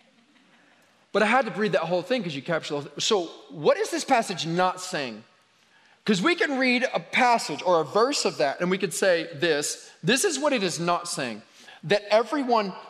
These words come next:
who, no matter what they do, is a clean person." It is not saying that. I, I, I would love for every truth to be true and it, you could just live your truth and it's gonna be wonderful. That is, that's not in this book.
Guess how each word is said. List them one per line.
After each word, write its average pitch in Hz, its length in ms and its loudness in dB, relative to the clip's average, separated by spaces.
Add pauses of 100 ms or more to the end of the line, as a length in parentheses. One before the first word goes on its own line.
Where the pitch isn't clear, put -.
who, 214 100 -2
no 214 120 4
matter 190 200 2
what 170 280 0
they 214 120 4
do, 165 420 0 (160)
is 165 140 -2
a 160 40 -4
clean 170 320 -2
person." 135 380 -4 (960)
It 165 60 -4
is 160 140 -2
not 180 320 0
saying 143 360 -4
that. 92 240 -12 (1160)
I, 165 60 -6 (120)
I, 185 60 4 (220)
I 170 80 0
would 151 200 -6
love 143 260 0
for - 420 -6
every 160 280 -2
truth - 560 -6 (380)
to - 120 -6
be 139 200 -4
true 139 720 -4
and 123 320 -4 (100)
it, 143 300 -4
you 147 120 -8
could 127 120 -18
just 139 200 -6
live 135 180 -4
your 135 200 -4
truth 135 520 -6
and 120 320 -4
it's 135 160 -8
gonna 135 180 -4
be 131 100 -6
wonderful. 127 580 -6 (440)
That 147 160 0
is, 135 200 -8 (120)
that's 135 200 -8
not 120 440 -4
in 113 140 -8
this 107 160 -10
book. 104 300 -16